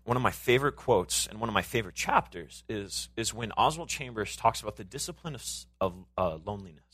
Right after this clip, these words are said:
Talks about the discipline of loneliness. In, in,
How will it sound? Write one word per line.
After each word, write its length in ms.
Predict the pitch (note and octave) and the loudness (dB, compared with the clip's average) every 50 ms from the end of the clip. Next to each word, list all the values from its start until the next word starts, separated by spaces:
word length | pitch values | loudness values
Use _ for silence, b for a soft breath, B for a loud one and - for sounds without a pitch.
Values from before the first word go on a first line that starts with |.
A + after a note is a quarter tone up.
| _ _ _ _ _ _ _ _ _ _ _ _ _ _ _ _ _ _ _ _ _ _ _ _ _ _ _ _ _ _ _ _ - | _ _ _ _ _ _ _ _ _ _ _ _ _ _ _ _ _ _ _ _ _ _ _ _ _ _ _ _ _ _ _ _ -8
Talks 240 | - - - - - | -6 -4 -4 -2 0
about 160 | C#3 C#3 C3+ | 0 0 0
the 60 | A#2+ A2 | -2 -6
discipline 580 | G#2 - E3 D#3+ - F#3+ D#3 - F3+ F3 E3 | -6 -2 0 2 2 0 -2 -6 -8 -10 -8
of 160 | D3 A2+ G#2 | -10 -10 -8
loneliness. 600 | G#2+ A2 G#2+ G2+ G2 F2 D#2+ D2+ _ _ _ _ _ _ _ _ _ _ _ _ _ _ _ _ _ _ _ _ _ _ _ _ _ _ _ _ b b b b b | -8 -8 -8 -8 -12 -16 -20 -20 _ _ _ _ _ _ _ _ _ _ _ _ _ _ _ _ _ _ _ _ _ _ _ _ _ _ _ _ b b b b b
In, 160 | b G3 G#3 | b 8 8
in, 240 | - - G3+ G3+ A3+ | 10 10 8 8 8